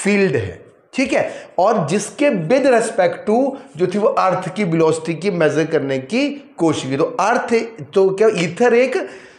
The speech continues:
मीडियम है जो कि यूनिवर्स में, अ, फील्ड है और उसकी प्रॉपर्टी क्या है, वो एक transparent है, frictionless है, ये सारी उसकी properties हैं। ठीक है, और सारे। तो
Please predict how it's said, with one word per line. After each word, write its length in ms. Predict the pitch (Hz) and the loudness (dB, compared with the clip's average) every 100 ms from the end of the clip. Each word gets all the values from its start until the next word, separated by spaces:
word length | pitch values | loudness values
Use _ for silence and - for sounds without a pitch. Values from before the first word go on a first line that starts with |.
| _ _ | _ _
मीडियम 480 | 135 151 165 196 214 | -2 2 4 4 4
है 220 | 233 269 | 4 2
जो 140 | 202 196 | 2 2
कि 300 | 196 220 196 | 2 2 2
यूनिवर्स 500 | 170 165 175 170 - | 2 4 2 2 0
में, 300 | 190 247 262 | 2 2 0
अ, 100 | - - - _ - - - 50 - 160 165 - _ _ - _ _ _ _ | -6 -14 -20 _ -20 -20 -16 -16 -16 -20 -20 -20 _ _ -20 _ _ _ _
फील्ड 440 | - 202 254 233 | -2 2 2 4
है 120 | 233 | 2
और 180 | 254 220 | 4 4
उसकी 320 | 190 - - | 2 -2 -4
प्रॉपर्टी 520 | 247 220 185 190 143 208 | -2 0 0 0 0 0
क्या 200 | 214 214 | 2 4
है, 120 | 226 | 2
वो 220 | 180 180 | 2 2
एक 340 | 175 170 - - | 2 0 -8 -2
transparent 680 | 170 170 165 190 190 185 185 | 0 0 -2 -2 0 0 2
है, 300 | 185 180 185 | 2 2 0
frictionless 880 | 185 - 196 180 170 160 190 190 | -4 -2 -2 -2 2 2 2 -2
है, 300 | 180 185 190 - - 240 | -2 -2 -2 -10 -10 -4
ये 80 | 202 | -2
सारी 360 | 202 180 180 | 0 2 2
उसकी 240 | 170 170 226 | 0 -2 -2
properties 680 | 185 139 143 135 131 110 | 0 0 0 -2 -2 -6
हैं। 140 | 95 - _ _ _ _ _ | -10 -18 _ _ _ _ _
ठीक 140 | 240 | -2
है, 60 | 269 | 2
और 160 | 156 143 | 2 2
सारे। 220 | 127 95 - - - - _ | -2 -4 -12 -20 -20 -20 _
तो 320 | 262 262 262 | 2 2 -2